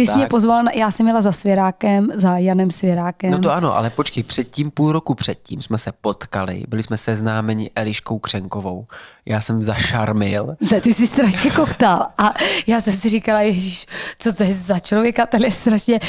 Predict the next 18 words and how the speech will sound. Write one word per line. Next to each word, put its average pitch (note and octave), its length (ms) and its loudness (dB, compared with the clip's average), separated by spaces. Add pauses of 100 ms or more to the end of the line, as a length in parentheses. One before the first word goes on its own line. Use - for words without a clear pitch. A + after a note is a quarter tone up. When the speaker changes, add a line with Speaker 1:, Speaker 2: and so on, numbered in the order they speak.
(160)
Speaker 2:
proč A3+ 220 0
mě, A3 160 4
proč G#3 360 -2
normálně F3 540 2
si F3+ 160 -2
nepopovídá?“ G#3 680 0 (220)
Speaker 1:
A - 40 -2
Speaker 2:
A - 120 -2
ty - 60 -8 (340)
Speaker 1:
povídali B2+ 320 2
Speaker 2:
jsi - 40 -4
Speaker 1:
jsme B2+ 100 -2
se - 80 -4
asi B2 160 -6
dvě A2+ 200 0
minuty A#2 380 0
na A2 160 0
baru. G#2 300 -2